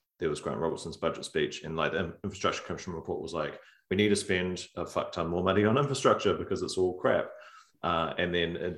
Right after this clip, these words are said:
the immediate response, um, from Grant Robertson in the budget, well, I mean, obviously this has kind of been planned for some time, but, uh, it was essentially a capital expenditure freeze, um, debt limits, like, very conservative. We're not actually gonna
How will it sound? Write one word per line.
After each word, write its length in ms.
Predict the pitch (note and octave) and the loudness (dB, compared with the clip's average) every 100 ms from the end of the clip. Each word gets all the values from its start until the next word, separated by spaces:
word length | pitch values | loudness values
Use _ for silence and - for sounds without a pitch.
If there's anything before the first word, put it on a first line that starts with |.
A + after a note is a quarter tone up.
| - | -2
the 160 | F#2 | 0
immediate 420 | E2+ F2+ E2+ E2+ - | 2 2 2 2 0
response, 480 | - F2+ E2 - - _ _ _ | -4 -2 -2 -4 -14 _ _ _
um, 460 | - D#2 D2+ D2+ D2 | -4 -4 -2 -6 -12
from 180 | - F2 | -6 -4
Grant 180 | E2 D#2+ | -2 0
Robertson 320 | D#2 - E2+ | -2 -2 -6
in 60 | D#2+ | -6
the 60 | |
budget, 320 | D#2+ E2 E2+ | -2 -2 0
well, 140 | C#2 C2 | -4 -6
I 20 | |
mean, 120 | C#2 - | -10 -14
obviously 300 | - - - | -14 -14 -12
this 140 | - | -12
has 180 | - - | -14 -20
kind 140 | - C#2+ | -12 -10
of 60 | |
been 80 | C#2+ | -10
planned 200 | C#2+ D2 | -10 -12
for 60 | - | -10
some 160 | D2 | -12
time, 300 | C#2+ F2 D2+ | -6 -6 -4
but, 260 | D2+ D2+ - - - _ _ _ _ | -4 -4 -4 -14 -20 _ _ _ _
uh, 380 | E2 D2+ C#2+ C#2 - _ _ _ - | -2 0 -2 -6 -12 _ _ _ -2
it 80 | F#2 | 0
was 340 | E2+ - - | 0 -4 -6
essentially 380 | - F#2 D#2+ D2 | -4 -4 -2 -6
a 40 | |
capital 360 | C#2+ - - C#2+ | -6 -10 -6 -6
expenditure 420 | - - D2+ - | -6 -8 -8 -8
freeze, 600 | - D#2+ D#2 D#2 - - _ _ | -2 0 0 0 -4 -10 _ _
um, 420 | - D#2+ D#2 D2+ D2 | -4 -4 -4 -8 -4
debt 180 | - - | -4 -2
limits, 480 | D#2+ D#2 D2+ - | -6 -4 -6 -6
like, 280 | - D2 - | -6 -6 -4
very 200 | F#2+ D#2 | 0 0
conservative. 640 | D2 D#2+ - D2+ D#2+ D#2 D2+ - - | 0 -6 -4 -4 -2 -4 -6 -12 -8
We're 120 | E2 | -6
not 200 | D#2+ - | -2 -2
actually 280 | D2 - D2+ | -4 -4 -6
gonna 360 | D2+ C#2+ D2+ | -6 -6 -8